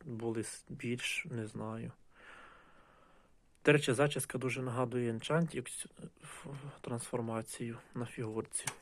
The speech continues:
Мабуть, так і є. Що ж, це був, власне, весь огляд на колекцію фігурок Winx Club Belivix Speedix крила.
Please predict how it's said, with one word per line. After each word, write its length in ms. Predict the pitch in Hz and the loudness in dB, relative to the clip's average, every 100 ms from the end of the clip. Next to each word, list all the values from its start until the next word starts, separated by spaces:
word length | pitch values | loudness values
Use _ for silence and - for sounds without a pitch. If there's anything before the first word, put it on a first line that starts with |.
| - - - - | -14 -20 -20 -8
Мабуть, 340 | 127 131 135 - | -4 -2 -4 -2
так 300 | 123 123 123 | -2 -2 -4
і 40 | |
є. 200 | 110 104 - - - - - - - - - - - - - - - - - - - - - - - - | -2 -4 -8 -20 -20 -20 -20 -20 -20 -20 -20 -20 -20 -20 -20 -20 -20 -20 -20 -20 -20 -20 -20 -20 -20 -14
Що 260 | - - 123 | 0 8 8
ж, 180 | - - - | 6 -6 -6
це 180 | - 143 | 2 4
був, 200 | 131 123 | 4 6
власне, 440 | 127 127 - 123 | 6 6 4 2
весь 360 | 120 110 - - | 2 2 0 0
огляд 480 | 135 117 110 110 - | 0 2 0 -2 -2
на 240 | 131 123 | 2 2
колекцію 640 | 113 127 117 110 - - 117 | 2 2 2 0 -4 -4 -4
фігурок 500 | - 117 117 113 - | -2 -2 0 2 2
Winx 440 | 117 113 - - | 2 2 0 -2
Club 320 | - 123 120 - - - - - | 0 2 0 -4 -16 -20 -20 -14
Belivix 720 | 120 120 110 117 113 104 - - | 2 4 4 2 0 0 -2 -2
Speedix 880 | - - - - 110 107 135 - - | 0 -2 -2 -6 -4 -2 -2 0 0
крила. 440 | - 156 160 165 | 2 4 6 4